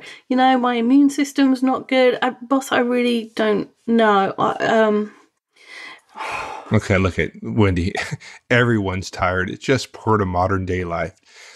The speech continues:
Speaker 2: Look, just stretch a bit and come to work and avoid those <laughs> kids, and you won't get sick. It's, it's the sa-, safest place for you to be is here at work. So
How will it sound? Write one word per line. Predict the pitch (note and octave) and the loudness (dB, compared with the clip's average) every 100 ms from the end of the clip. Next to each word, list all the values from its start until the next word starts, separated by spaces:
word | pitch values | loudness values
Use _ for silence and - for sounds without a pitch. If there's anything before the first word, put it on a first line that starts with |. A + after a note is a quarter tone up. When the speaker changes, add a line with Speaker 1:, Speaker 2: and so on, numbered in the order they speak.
| - | -2
Speaker 2:
Look, | A2 G#2 | 0 2
just | E3 | 0
stretch | - B2+ A#2+ | 2 0 0
a | A#2+ | -4
bit | G2+ F2+ F#2+ | -4 -6 -6
and | - F#2+ | -10 -8
come | - C3+ | -2 2
to | |
work | A#2+ G#2 G2+ - - | 4 4 2 -2 -10
and | G2 - | -8 -6
avoid | G#2+ F#2 G2+ G2+ | -6 0 2 4
those | G#2 G2 - | 2 0 -2
<laughs> | - | 0
kids, | C3+ A#2+ | 0 0
and | A2+ | 0
you | A#2+ | 0
won't | D#3+ G#3 | -2 -2
get | G3+ F#3+ | -2 -4
sick. | - C4+ B3+ - | -2 0 0 -2
It's, | - | -4
it's | A#3+ B3+ - | -2 -2 -6
the | G#3 A#3 | -8 -8
sa-, | G3+ G#3 G#3+ G3+ G3+ | -2 2 2 0 -2
safest | A3 A#3 G#3+ | -2 -2 -2
place | A#3 A3 | 0 0
for | - | 0
you | G#3+ | 0
to | G3 | 0
be | A#3 G#3+ | 2 2
is | E3 | 0
here | F#3 G3+ | 2 2
at | - | 2
work. | F3+ F3+ A2 - | 2 0 0 -4
So | C3+ A2+ | 0 0